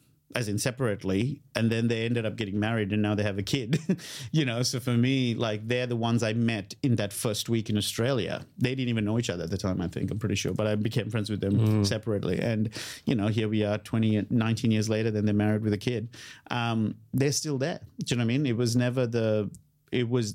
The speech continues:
Speaker 1: they liked me not for, uh, the fact that I could drink. I just
Speaker 2: Mm.
Speaker 1: thought that was it, you know?
Speaker 2: What did it feel like for you when your career really got going in comedy?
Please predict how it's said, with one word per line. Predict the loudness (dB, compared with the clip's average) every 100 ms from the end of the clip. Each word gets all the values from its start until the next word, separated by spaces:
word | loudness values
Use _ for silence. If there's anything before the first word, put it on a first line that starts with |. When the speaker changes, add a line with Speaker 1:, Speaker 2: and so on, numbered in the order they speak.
| -10 -6
Speaker 1:
they | 0 0 0
liked | 0 0 0 0
me | 0 2
not | 2 0 -4
for, | -4 -2 0
uh, | 0 0
the | -2
fact | -4 -4
that | -4
I | -2
could | -2
drink. | 0 -2 -2 -8
I | -4 0
just | 2 0
Speaker 2:
Mm. | 0
Speaker 1:
thought | 0 -2
that | -6 -4
was | -4 -4
it, | -8 -10 _ -4
you | 0
know? | 0 -4 -20 _ -20 -18 -16 -4
Speaker 2:
What | -2
did | 0 -2
it |
feel | 0 2
like | 2 -2
for | 0
you | 2 4
when | 2 2
your | 0 -2 -10
career | -2 2 2 2 0 -2 -10 -20 -12 -2
really | 0 2 0
got | -2 -6 -12 -6
going | -2 0 2 2
in | 0 -4 -10 -12
comedy? | -4 0 0 0